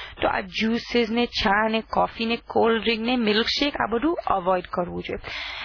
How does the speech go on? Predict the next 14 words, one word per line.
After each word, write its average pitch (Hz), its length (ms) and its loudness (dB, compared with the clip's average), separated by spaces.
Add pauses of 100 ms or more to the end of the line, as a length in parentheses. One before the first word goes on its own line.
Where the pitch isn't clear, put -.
(140)
ખાસ 302 200 2
શું 320 160 2
કરવું 339 320 4
જોઈએ 294 220 2
કે 254 380 2
પાણી 214 460 -2
પીવું 320 240 2
જોઈએ 339 280 2
અને 285 260 2 (260)
ફ્રૂટ 233 300 2 (120)
ને 349 240 2
વેજીટેબલ 214 680 0
ખાવું 175 360 -4
જોઈએ. 202 160 -2